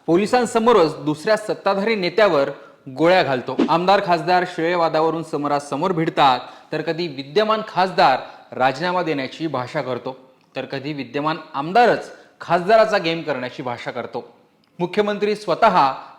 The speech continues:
खास लक्ष देत आहेत आणि हे सर्व सुरू आहे कल्याण लोकसभा मतदारसंघात. थोडं स्पष्ट सांगायचं झालं तर महाराष्ट्रात बारामतीनंतर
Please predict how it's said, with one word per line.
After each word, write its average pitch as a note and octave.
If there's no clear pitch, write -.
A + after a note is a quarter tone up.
खास D#3
लक्ष C#3+
देत E3+
आहेत C#3+
आणि C3+
हे C#3+
सर्व C#3
सुरू D3+
आहे D3
कल्याण G#3
लोकसभा E3
मतदारसंघात. B2+
थोडं G#3
स्पष्ट A3
सांगायचं A3
झालं F3+
तर F#3
महाराष्ट्रात D#3
बारामतीनंतर D#3